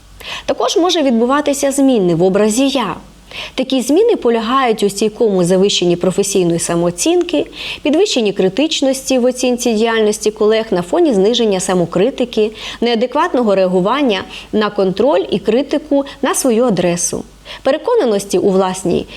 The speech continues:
безпомилковості, виключності та незамінності.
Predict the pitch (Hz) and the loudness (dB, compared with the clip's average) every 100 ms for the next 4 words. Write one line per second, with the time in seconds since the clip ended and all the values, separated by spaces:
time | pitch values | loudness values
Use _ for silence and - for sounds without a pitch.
0 | - 339 453 330 285 269 214 214 175 175 | -4 -2 0 2 0 2 2 2 2 -2
1 | - - 139 180 175 202 247 190 170 - | -4 -4 -2 0 2 0 0 0 0 0
2 | 160 170 - 170 151 - 269 302 302 - | -2 -4 -4 -4 -4 -2 -2 -4 -6 -2
3 | 196 185 180 175 175 170 170 - - | 0 2 2 2 2 -2 -6 -10 -12